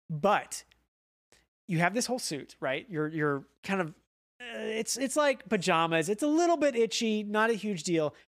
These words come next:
But you're in these pajama things. The set, the soundstage is, like, a very tiny sized little soundstage. You've got these cameras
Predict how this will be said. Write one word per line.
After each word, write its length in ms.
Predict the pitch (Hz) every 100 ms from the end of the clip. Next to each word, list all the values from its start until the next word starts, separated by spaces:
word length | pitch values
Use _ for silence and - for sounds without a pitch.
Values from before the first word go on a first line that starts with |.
| -
But 100 | 175
you're 100 | 202
in 80 | 226
these 140 | 214
pajama 340 | 185 156 131 123
things. 320 | 123 113 - _ _ _ _ _ _ _
The 240 | 151 156 151
set, 540 | - 214 170 - - 143
the 80 |
soundstage 600 | 147 175 214 - 175 151
is, 180 | 190 147
like, 200 | 156 139 -
a 100 | 135
very 1000 | 131 117 110 110 143 143 135 113 107 - _ _ _ -
tiny 600 | - - 143 143 131 123
sized 720 | - 117 113 107 107 - - _ _
little 180 | 139 117
soundstage. 720 | - 117 113 - 120 - - - _ _ -
You've 160 | 143
got 240 | 123 143 147
these 180 | 139 -
cameras 600 | - 165 160 160 143